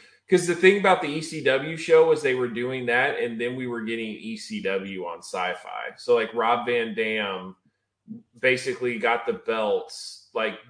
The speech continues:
the night of the debut. Like, Heyman and him had the belts, and they had the little promo, and then he was, like, wrestling Kurt Angle the week after or something like that.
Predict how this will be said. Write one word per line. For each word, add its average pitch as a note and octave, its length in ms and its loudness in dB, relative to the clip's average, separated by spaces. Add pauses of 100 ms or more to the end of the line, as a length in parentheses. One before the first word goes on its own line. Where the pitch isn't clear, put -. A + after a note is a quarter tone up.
the A#2+ 200 -6
night G#2+ 380 -2
of F#2+ 440 -6 (180)
the G#2 100 -8
debut. F#2+ 680 -6
Like, F2+ 220 -8
Heyman A#2 480 -2
and G#2+ 100 -4
him A2 280 -2
had G#2 240 -2
the G2+ 60 -8
belts, G#2 420 -2
and G2+ 80 -6
they G2 60 0
had G2 120 0
the G2 60 -14
little G2+ 180 -6
promo, G#2 540 -2
and G2+ 80 -10
then G#2 80 -8
he G2+ 80 -10
was, G2 120 -14
like, F#2+ 160 -4
wrestling G2 380 -4
Kurt G#2 260 -4
Angle G2+ 380 -2
the F#2 60 -10
week G2 260 -14
after F#2+ 540 -2
or F#2+ 40 -6
something F#2+ 440 -6
like F#2 240 -6
that. F#2+ 260 -2